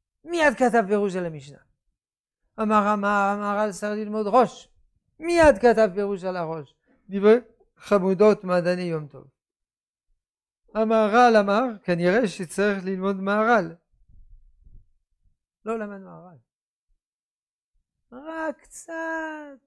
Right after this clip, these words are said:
בפירושו על פרקי אבות. הוא מביא מהמהר"ל, כתוב דלת ח' דרך חיים.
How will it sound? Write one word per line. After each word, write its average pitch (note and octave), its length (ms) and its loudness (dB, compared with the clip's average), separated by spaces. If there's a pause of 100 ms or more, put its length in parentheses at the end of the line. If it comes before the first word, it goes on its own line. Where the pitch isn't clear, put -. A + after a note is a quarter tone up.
בפירושו C4+ 640 -14
על C4+ 220 -2
פרקי B3 500 -8
אבות. A#3+ 800 -10 (1160)
הוא D4 100 -14
מביא C4 920 -8
מהמהר"ל, G#3 640 -8
כתוב F#3 280 -16
דלת G3+ 380 -2
ח' - 100 -20 (880)
דרך E3+ 280 -10
חיים. - 140 -20